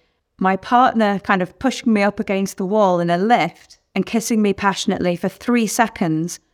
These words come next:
until the lift door opened made me feel more desired than the last time we had sex." So if you think about what sex is for in a relationship, you know, we can have orgasms alone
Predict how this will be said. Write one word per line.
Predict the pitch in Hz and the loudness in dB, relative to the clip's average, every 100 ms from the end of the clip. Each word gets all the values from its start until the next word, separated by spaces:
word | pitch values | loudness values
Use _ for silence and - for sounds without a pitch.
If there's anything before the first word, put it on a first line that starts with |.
| - | -6
until | 196 196 | -4 0
the | 175 | 0
lift | 196 208 - | 0 0 -2
door | 208 190 | 0 2
opened | 180 175 170 165 165 220 - _ _ - | 2 0 -2 -2 0 -2 -4 _ _ -2
made | 185 196 196 | 0 0 -2
me | |
feel | 185 196 185 180 | -2 0 0 2
more | 208 214 | 2 0
desired | 208 185 190 180 160 151 170 - _ _ | -2 0 2 4 2 0 -4 -6 _ _
than | - 160 | -2 0
the | 170 | 2
last | 160 - | 0 -2
time | - 165 | -4 -2
we | 160 | -2
had | 160 147 | -4 -4
sex." | - 160 - - - _ _ _ _ _ _ _ _ - | -4 -4 -6 -16 -20 _ _ _ _ _ _ _ _ -6
So | 220 | -4
if | 202 | 0
you | 233 | 0
think | 285 285 | 2 0
about | 294 262 185 | 2 0 2
what | 202 220 | 0 -2
sex | - 220 - - - _ - | -2 -2 -2 -6 -20 _ -6
is | 208 190 | -4 -4
for | - 247 247 233 | -2 0 2 2
in | 196 | 2
a | 180 | 2
relationship, | 175 170 165 185 180 170 - _ - | 2 0 0 -6 -6 -6 -8 _ -4
you | 214 | 0
know, | 180 | 0
we | 214 | 0
can | 226 | -2
have | 202 269 | 0 0
orgasms | 254 226 220 220 208 185 | 0 2 2 2 -2 -2
alone | 180 208 175 151 | 0 2 0 -4